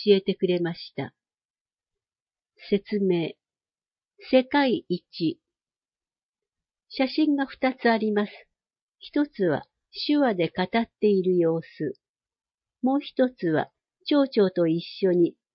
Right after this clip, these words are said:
盾のようなものを持って写っています。三、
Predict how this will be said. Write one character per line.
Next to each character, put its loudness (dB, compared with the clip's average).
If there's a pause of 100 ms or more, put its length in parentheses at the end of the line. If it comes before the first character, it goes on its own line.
(100)
盾 2
の 6
よ 6
う 2
な 0
も -2
の 0
を -2
持 0
っ -4
て -4
写 -6
っ 0 (160)
て 0
い 0
ま -2
す。 -20 (2750)
三、 0